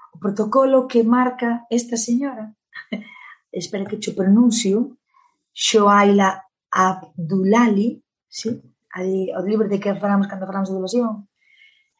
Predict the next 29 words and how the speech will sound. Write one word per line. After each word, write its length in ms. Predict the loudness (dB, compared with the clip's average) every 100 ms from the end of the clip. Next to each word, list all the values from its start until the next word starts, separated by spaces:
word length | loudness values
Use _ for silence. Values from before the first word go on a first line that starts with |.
| _ -2
pon 120 | 0 2
un 40 |
protocolo 440 | 2 2 2 2
boísimo, 640 | 2 2 0 -2 -6 -8 -6 -2
non? 240 | -2 -2
De 160 | -2 0
que 140 | 0
facer 560 | 2 0 2 0 -2 -10 _ _
cando, 720 | -6 -4 -2 0 2 2 0 -4
eh, 480 | -6 -6 -8 -14 -14
a 160 | -12 -8
ti 180 | -10
che 320 | -8 -10 -10 -4
contan. 720 | -4 -4 -8 -12 -12 -14 -2
E 80 | 0
o 80 |
primeiro 400 | 2 2 4 2
é, 240 | 2 -4 -12 _ _ _ _ _
ti 100 | 0
non 160 | 2 2
eres 160 | 2
a 80 | 0
prota, 400 | 0 -6 -8 -14 _ _ _ _ _ _ _ _ _ _ _ _
que 80 | 2
non 160 | 2 2
se 80 |
te 80 | -2
ocurra 400 | 0 0 0 -4 -2
poñerte 640 | 2 4 2 0 -8 -10